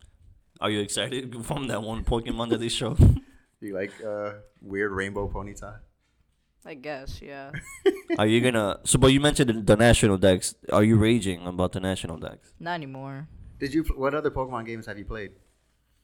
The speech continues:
Speaker 3: Barely. Calvin mostly plays that.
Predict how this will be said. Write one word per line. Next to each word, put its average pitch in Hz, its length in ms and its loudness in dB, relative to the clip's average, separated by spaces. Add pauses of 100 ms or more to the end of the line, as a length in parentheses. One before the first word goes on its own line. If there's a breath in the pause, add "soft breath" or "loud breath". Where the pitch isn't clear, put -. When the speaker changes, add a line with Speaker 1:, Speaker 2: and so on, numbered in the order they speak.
(640)
Speaker 3:
Barely. 135 600 -12
Calvin 131 520 -10 (260)
mostly 135 300 -16
plays 139 340 -18
that. 131 280 -12